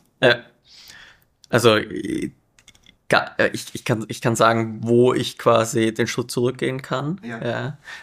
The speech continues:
Speaker 1: Das ist definitiv in den, in den, in den, in den fachlichen Diskussionen.
Speaker 2: Ja.
Speaker 1: Also in den fachlichen Diskussionen, da merke ich, das sind wir als Unternehmen eingespielt, das sind wir als Unternehmen schon, schon sehr gut.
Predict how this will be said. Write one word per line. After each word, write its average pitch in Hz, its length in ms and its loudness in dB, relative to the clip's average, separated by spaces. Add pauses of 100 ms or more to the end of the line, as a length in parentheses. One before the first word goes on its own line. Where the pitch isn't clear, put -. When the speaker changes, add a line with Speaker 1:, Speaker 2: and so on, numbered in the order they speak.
(120)
Speaker 1:
Das 110 160 4
ist 117 160 -4
definitiv 117 580 0
in 110 220 0
den, 107 420 -2
in 104 180 -4
den, 110 300 -6
in 107 180 -6
den, 110 200 -6
in 151 100 -4
den 151 100 -4
fachlichen 113 440 -4
Diskussionen. 117 560 -6
Speaker 2:
Ja. 107 180 -8 (340)
Speaker 1:
Also 175 140 0
in 117 80 4
den 117 120 2
fachlichen 127 520 -2
Diskussionen, 117 720 -2
da 113 100 -6
merke 113 320 -2
ich, - 140 -10 (960)
das - 240 -2
sind 123 200 0
wir 117 140 4
als 113 140 -2
Unternehmen 110 720 -2
eingespielt, 110 640 -2
das 113 120 -8
sind 117 160 -6
wir 113 80 0
als 110 160 -8
Unternehmen 113 500 -8
schon, 110 320 -6
schon - 200 -8
sehr 113 140 -6
gut. 117 240 -4